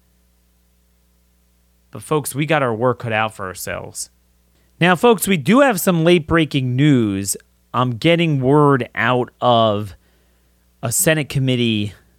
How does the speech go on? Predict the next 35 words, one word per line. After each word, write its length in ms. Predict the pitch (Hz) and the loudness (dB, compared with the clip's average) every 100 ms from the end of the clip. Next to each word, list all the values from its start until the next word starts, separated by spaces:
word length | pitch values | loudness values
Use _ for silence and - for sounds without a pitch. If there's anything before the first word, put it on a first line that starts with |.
| _ | _
state 340 | - 143 156 - | -6 -2 -2 -2
Senate 360 | - 104 95 95 | -6 -6 -6 -6
in 180 | 117 117 | -6 -4
North 180 | 107 | -4
Dakota, 600 | 98 101 151 151 104 92 98 _ _ _ | -6 -2 0 2 0 -2 -6 _ _ _
that 160 | 107 - | -8 -6
H 320 | 139 165 151 - | -6 -4 -6 -6
B 160 | 147 | -6
twelve 340 | 127 135 127 123 | -4 -2 0 0
eighty-two, 520 | 117 107 - 139 117 | -2 -4 -6 -4 -2
that 180 | 117 139 | -2 -2
was 200 | 143 107 | -4 -4
the 80 | |
bill 640 | 110 104 _ 143 120 110 104 | -10 -12 _ 0 0 0 -6
to 180 | - 123 | -8 -8
nullify 640 | 123 127 131 - 107 101 | -2 0 0 0 0 0
all 240 | 98 117 | 0 0
federal 720 | 117 - 120 117 113 110 104 - _ _ _ _ | -2 -4 -4 -2 -2 -2 -4 -8 _ _ _ _
policies 560 | - 135 127 120 131 110 | -4 0 2 0 -4 -4
and 120 | 110 | -2
laws, 340 | 113 117 107 98 | 0 2 0 -4
did 360 | 95 139 131 | -2 0 -2
pass 680 | - 135 131 82 82 - - _ _ _ _ _ _ _ _ _ | -6 -4 -4 -4 -6 -8 -10 _ _ _ _ _ _ _ _ _
with 260 | 120 117 - | -6 -6 -8
full 320 | _ - 156 135 | _ -2 0 0
Republican 480 | 117 139 123 120 | 0 -2 -2 -6
support. 480 | 113 95 127 120 85 | -8 -4 -2 -2 -4
You 80 | 98 | -6
know, 160 | 110 98 | -6 -6
if 160 | - | -6
you 60 | 123 | -4
remember 280 | 123 135 123 | -2 -2 -2
in 100 | 113 | -4
the 60 | |
House, 540 | - 139 143 143 - | -4 -2 0 -2 -4